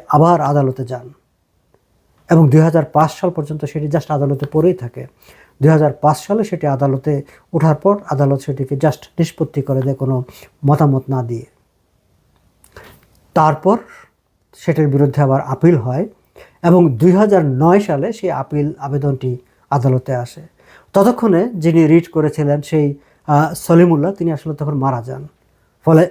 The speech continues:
এই সময়ে আবেদনকারী হিসাবে আবির্ভূত হন আব্দুল মান্নান খান নামে আরেকজন আইনজীবী। অর্থাৎ এই যে পুরো প্রক্রিয়াটি, যেই জায়গাটি থেকে এই প্রক্রি-, বিচার প্রক্রিয়াটি শুরু হয়েছে বা এই মামলাটির উৎপত্তি শুরু হয়েছে, আব্দুল মান্নান কিংবা সলিমুল্লাহ,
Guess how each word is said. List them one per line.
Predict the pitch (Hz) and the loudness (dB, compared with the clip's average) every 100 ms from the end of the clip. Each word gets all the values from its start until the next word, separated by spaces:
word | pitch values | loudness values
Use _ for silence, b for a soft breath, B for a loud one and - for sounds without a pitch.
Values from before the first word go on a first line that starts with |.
| - | 2
এই | 196 | 2
সময়ে | 196 180 139 160 | 2 -2 -4 -4
আবেদনকারী | 139 139 156 156 147 139 | -4 -2 -2 -2 -4 -6
হিসাবে | 135 139 139 | -4 -2 -2
আবির্ভূত | 127 135 139 143 | -2 -4 -4 -6
হন | 131 135 131 - b b | -6 -8 -10 -16 b b
আব্দুল | 147 135 170 | 0 4 4
মান্নান | 156 139 139 | 4 2 -2
খান | 135 135 135 | -6 -10 -10
নামে | 175 175 | -10 -8
আরেকজন | 139 131 123 127 | -6 -6 -8 -10
আইনজীবী। | 127 123 127 - _ _ _ _ _ _ _ | -10 -10 -12 -14 _ _ _ _ _ _ _
অর্থাৎ | 185 214 - B B - | 0 2 0 B B 2
এই | 233 | 4
যে | 240 | 4
পুরো | 240 196 202 | 0 2 2
প্রক্রিয়াটি, | 208 196 190 185 139 131 | 4 0 0 -2 -2 -4
যেই | 156 | -2
জায়গাটি | 151 143 156 170 | 0 -2 -2 -6
থেকে | 170 160 | -8 -8
এই | 160 156 143 - | -6 -4 -4 -4
প্রক্রি-, | - 160 - 143 | -4 -2 -2 -4
বিচার | 131 165 | 0 -2
প্রক্রিয়াটি | - 147 143 160 143 | 0 -4 -2 -4 -2
শুরু | - 190 | 0 2
হয়েছে | 147 139 139 | 2 0 0
বা | - B B B | -2 B B B
এই | 196 | 4
মামলাটির | 156 143 151 160 151 151 | 4 2 2 -2 -2 -6
উৎপত্তি | 139 - 185 180 | -6 -6 -6 -6
শুরু | 175 143 | -6 -4
হয়েছে, | 147 143 151 | -4 -2 -4
আব্দুল | 127 151 | -2 0
মান্নান | 135 139 139 147 | 2 0 0 -2
কিংবা | 139 135 | -4 -6
সলিমুল্লাহ, | 135 135 131 135 135 143 | -4 -4 -2 -2 -2 -2